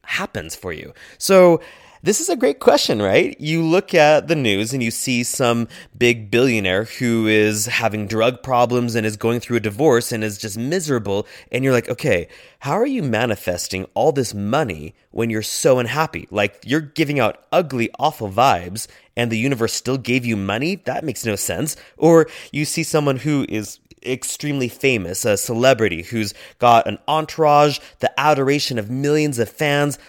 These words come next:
lots of opportunity, lots of roles that they play, and, uh, and they're super unhealthy and super unhappy inside.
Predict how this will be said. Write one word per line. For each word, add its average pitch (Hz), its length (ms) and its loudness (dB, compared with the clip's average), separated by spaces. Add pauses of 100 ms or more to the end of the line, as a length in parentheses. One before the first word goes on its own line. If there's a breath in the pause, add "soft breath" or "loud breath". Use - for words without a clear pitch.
(100)
lots 123 320 0
of 120 260 2 (440 loud breath)
opportunity, 165 920 0 (140)
lots 127 380 0
of 107 240 0
roles 156 480 4
that 156 80 -8
they 156 100 2
play, 156 540 2
and, 139 400 0
uh, 131 280 8
and 131 200 -2
they're 123 120 4
super - 440 -4
unhealthy 123 640 -2
and 107 120 -6
super - 280 -8
unhappy 104 500 -6
inside. 95 540 -4